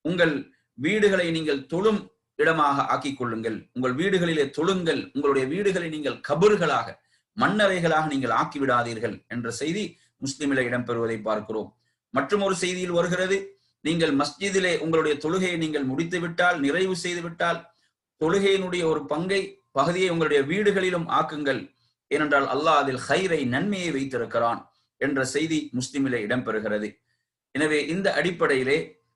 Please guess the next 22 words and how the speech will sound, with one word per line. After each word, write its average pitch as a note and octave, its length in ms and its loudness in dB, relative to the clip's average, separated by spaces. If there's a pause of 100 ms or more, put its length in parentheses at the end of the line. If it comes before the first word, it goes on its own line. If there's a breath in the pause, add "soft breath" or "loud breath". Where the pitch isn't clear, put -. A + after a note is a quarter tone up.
(140)
ஒருவர், D#3 540 2
குறிப்பாக E3+ 460 0
ஆண்கள், D3+ 720 2 (200)
தங்களுடைய C#3+ 420 0
உபரியான E3 600 2
தொழுகைகளை C#3+ 800 -4 (260)
வீடுகளில் F3 580 2
ஆக்கிக் C3 320 -2
கொள்ளுதல். A2+ 440 -6 (300)
பெண்களை G#3 420 0
பொறுத்தவரையில் F3+ 600 -2
பெண்கள் F3+ 360 -2
தங்கள் D#3 280 -4
வீடுகளில் E3 520 0
தொழுவதுதான் D#3+ 580 0 (400)
சிறப்பாக D#3+ 600 0
இருந்து D3 260 -2
கொண்டிருக்கிறது. A2 760 -2 (440)
அடுத்து G3+ 320 2
இதில் F#3 260 0
நான்காவது E3 760 2
வழிகாட்டல், D3 600 0